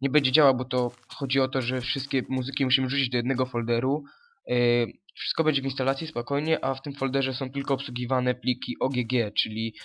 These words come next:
format końcówka musi być O G G, czyli musielibyśmy zamienić plik M P trzy na, e, e, na O G G, yy, na taki format. Yy, ja podam specjalny program i pokażę, jak w tym programie się to zmienia i jak to wszystko będzie działać. Między innymi, jak to wygląda.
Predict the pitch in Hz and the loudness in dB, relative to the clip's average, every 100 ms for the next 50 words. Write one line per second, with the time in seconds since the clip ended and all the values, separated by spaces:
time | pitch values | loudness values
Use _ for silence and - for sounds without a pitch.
0 | - - 135 131 127 127 135 127 139 131 | -20 -2 0 2 0 0 -6 -4 -2 0
1 | 127 139 135 - 131 123 120 - 117 123 | 0 -2 -2 -2 0 0 0 -2 -2 -2
2 | 120 123 - 120 127 127 120 - 135 131 | 0 -2 -2 -2 0 0 0 0 0 0
3 | 127 123 120 - 170 151 135 135 139 127 | -2 -2 -2 2 2 6 6 6 4 2
4 | - 139 - - - - 123 123 - 135 | 6 4 4 -10 -14 -4 2 2 4 4
5 | 127 113 110 95 - - - - _ 123 | 4 0 -2 -4 -10 -20 -20 -20 _ -2
6 | 120 127 135 135 131 113 107 - - 139 | 2 2 0 -4 -2 0 -2 -2 2 4
7 | 143 160 165 143 139 131 151 135 127 - | 4 4 2 0 -4 -2 0 2 2 2
8 | 139 165 151 143 143 139 135 - 127 120 | 2 2 -2 -2 0 2 0 -4 -4 2
9 | 131 127 127 120 113 123 139 131 120 120 | 4 4 0 0 -2 2 4 2 2 0
10 | - 127 117 - 117 113 104 98 - - | 0 -8 -8 -6 -6 -6 -6 -4 -4 -4
11 | _ - - - - 165 165 147 156 160 | _ -20 -18 -14 -2 2 4 4 6 6
12 | 147 147 139 131 113 95 78 | 6 4 0 2 2 0 -6